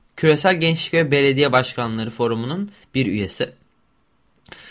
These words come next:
E, ona iklim krizi ve aktivizmi hakkında sorular yönelttim. Şimdi o sorulara bir göz atalım.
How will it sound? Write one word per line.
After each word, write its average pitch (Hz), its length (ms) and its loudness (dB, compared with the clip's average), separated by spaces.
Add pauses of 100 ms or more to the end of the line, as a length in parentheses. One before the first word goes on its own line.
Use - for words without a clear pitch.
(180)
E, 123 140 4
ona 180 220 4
iklim 220 280 2
krizi 165 320 4
ve 165 80 6
aktivizmi 156 480 2
hakkında 143 640 0
sorular 160 400 4
yönelttim. 123 500 -2
Şimdi 127 240 -6
o 117 60 -4
sorulara 107 400 -6
bir 131 60 -4
göz 104 180 -2
atalım. 82 280 -10